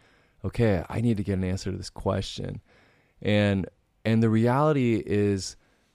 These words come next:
there is a connection that births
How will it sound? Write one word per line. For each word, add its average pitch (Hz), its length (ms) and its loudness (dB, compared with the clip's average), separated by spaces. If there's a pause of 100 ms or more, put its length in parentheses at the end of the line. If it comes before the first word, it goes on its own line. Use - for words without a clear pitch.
(200)
there 113 320 6
is 110 260 4
a 95 340 2
connection 107 1000 -2 (120)
that 92 460 -4
births 101 600 2